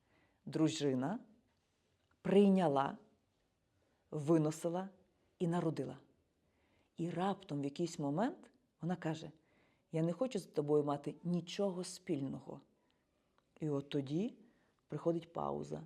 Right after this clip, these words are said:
Чоловік не розуміє зразу і каже: «Що сталося? Все ж було нормально». «Ні, нормально не було.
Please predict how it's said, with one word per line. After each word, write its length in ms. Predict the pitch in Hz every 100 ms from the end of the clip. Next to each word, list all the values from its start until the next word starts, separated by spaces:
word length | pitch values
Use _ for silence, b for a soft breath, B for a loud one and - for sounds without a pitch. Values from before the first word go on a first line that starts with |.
| - _ _ _ _
Чоловік 340 | - 185 240 247
не 120 | 233
розуміє 600 | 214 - 202 254 339 170
зразу 400 | 160 170 151 135
і 40 |
каже: 340 | 139 175 151 147 - -
«Що 240 | - 262
сталося? 640 | - 339 226 151 - 160 160 B -
Все 160 | 294
ж 60 | 262
було 160 | 277 285
нормально». 540 | 294 294 226 143 131 - - _
«Ні, 240 | 160 160 127
нормально 460 | 139 156 165 156
не 120 | 151 143
було. 280 | 143 127